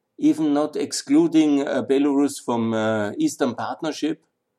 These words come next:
and so on and so on. There's many things we could do, but we are not doing them. Because ultimately, we think it's far away, and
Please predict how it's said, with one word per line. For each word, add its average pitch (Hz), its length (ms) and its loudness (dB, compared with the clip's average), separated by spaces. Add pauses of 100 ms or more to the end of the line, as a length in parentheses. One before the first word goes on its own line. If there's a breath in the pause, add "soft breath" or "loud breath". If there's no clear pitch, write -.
(680)
and 139 320 -2
so 151 180 0
on 170 220 -2
and 170 160 -6
so 165 140 -6
on. 175 380 -6
There's 135 260 -4
many 180 300 0
things 120 320 -4
we 104 80 -6
could 95 240 -8
do, 87 240 -8 (400)
but 107 240 -6
we 113 100 -2
are 120 100 -4
not 98 220 -6
doing 82 300 -10
them. 78 180 -20 (480)
Because 139 480 -2 (260 soft breath)
ultimately, 101 880 -6 (200)
we 95 80 -6
think 104 340 -8
it's 98 160 -8
far 98 280 0
away, 117 720 -4 (260)
and 98 380 -8